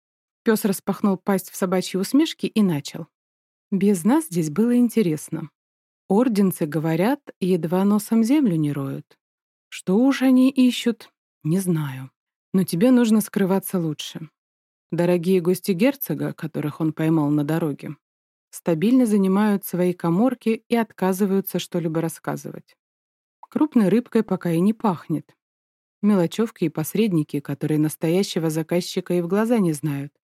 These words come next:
Самое странное, что приказ у них был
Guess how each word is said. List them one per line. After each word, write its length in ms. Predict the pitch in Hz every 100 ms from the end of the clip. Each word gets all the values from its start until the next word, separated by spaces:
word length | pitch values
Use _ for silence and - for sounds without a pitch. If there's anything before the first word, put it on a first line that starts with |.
| _ _ _ _
Самое 300 | - 180 160
странное, 640 | 160 - 247 185 151 139 - _ _ _ _
что 220 | - -
приказ 440 | 165 175 - 302 -
у 20 |
них 220 | 165 160
был 240 | 143 143